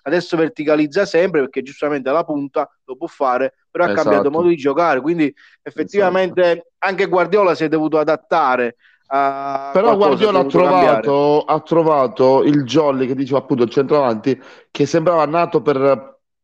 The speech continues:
Speaker 2: cioè, sembrava che aspettasse quello per poter cambiare. Una volta arrivato quello, ho detto: "Ok, ora ci siamo." Cioè,
Speaker 1: Sì.
Speaker 2: e infatti questa è la mia paura per le italiane, perché sì, è un onore giocarsi la semifinale tutta milanese,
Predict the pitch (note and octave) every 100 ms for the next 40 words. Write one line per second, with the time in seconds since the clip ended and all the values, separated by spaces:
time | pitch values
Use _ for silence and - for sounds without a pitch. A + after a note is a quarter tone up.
0 | _ C3 D#3+ C#3+ F#3 F3+ C#3+ C#3 D#3 -
1 | F3 E3 E3 D3 - A#3 F3+ G3 F#3 F3+
2 | E3+ D3+ B2 D3+ C#3+ C3 C#3 B2+ B2 A2
3 | G2+ - - D#3+ G3 F3 F3 F3 E3 E3
4 | D3+ C#3 B2+ C3+ B2 D#3+ D3+ - C3 C3
5 | F#3 D#3+ - B2+ C#3 B2 A2+ A2 G2+ _
6 | _ _ - D3 C#3 C#3+ D#3 F3 C#3+ E3+
7 | - D3 C#3+ C#3+ C#3+ D3 C3+ B2+ B2 B2+
8 | C3 C#3 C3 A2+ A2 - A#2+ - _ _
9 | _ _ _ _ - E3 B2+ - _ A2+
10 | C3 C3 C#3 C#3+ B2+ A2 A#2 A#2+ A#2 A#2+
11 | A2 A#2 A2 A#2+ A#2 A2+ A2+ A#2 A#2+ C3+
12 | B2+ A#2 A2+ A#2 G#2+